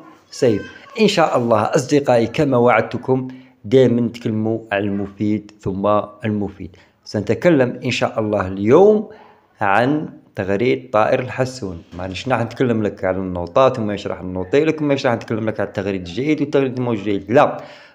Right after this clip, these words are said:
راح نتكلموا عن المشاكل اللي راهي تصادف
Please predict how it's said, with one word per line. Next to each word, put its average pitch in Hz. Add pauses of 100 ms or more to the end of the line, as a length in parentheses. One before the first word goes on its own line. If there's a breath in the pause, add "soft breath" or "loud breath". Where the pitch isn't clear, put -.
(100)
راح 135
نتكلموا 139
عن 110
المشاكل 139 (720 soft breath)
اللي 135
راهي 127
تصادف 113